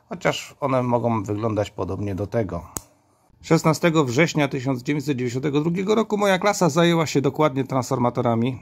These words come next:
na lekcji podstaw elektroniki. No i w ten czas wyjaśniono nam, że transformator to urządzenie przeznaczone do przekształcania energii elektrycznej prądu zmiennego o pewnym napięciu na energię elektryczną o innym napięciu.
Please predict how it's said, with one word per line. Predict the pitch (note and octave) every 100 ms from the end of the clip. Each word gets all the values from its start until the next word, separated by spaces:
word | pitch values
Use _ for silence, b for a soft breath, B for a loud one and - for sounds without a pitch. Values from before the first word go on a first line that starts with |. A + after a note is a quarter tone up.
| -
na | G#2+
lekcji | A2+ C3 - - A2+ A2
podstaw | G#2+ - G#2
elektroniki. | G2+ G2+ A#2+ A#2 B2+ E3+ D#3+ B B B B B -
No | E3 C4
i | C4+
w | A#3+
ten | G#3 A3
czas | G#3 F#3 C3
wyjaśniono | D3 C3+ C#3+ D3+ D#3
nam, | B2 C#3+ C#3
że | A#2
transformator | A2+ A#2+ A2 B2 C#3+ C#3+ A#2
to | - B2+
urządzenie | B2+ C3 A#2+ A#2 C#3+ F#3
przeznaczone | E3 C3+ C3+ C3+ D3+ C3+
do | B2+
przekształcania | - E3+ E3+ - C#3 D3+ D3 C3
energii | A#2 C#3 B2
elektrycznej | A#2+ A2+ - B2+ B2 A2
prądu | A#2+ A#2+ A2+
zmiennego | A#2+ B2+ C3+ A2+ A2+ A#3+ b b b b b -
o | D#3
pewnym | - E3 D3 D3
napięciu | C#3 B2+ A#2 A2 G2 B3 A#3+
na | C3 D3
energię | D#3+ E3 F3+ D3+ E3+
elektryczną | C#3 C3 - D3 - D3 D3
o | D3 F#3+ -
innym | C3 A#2+ A#2 A#2
napięciu. | B2+ D#3 C3 F#2+ - E2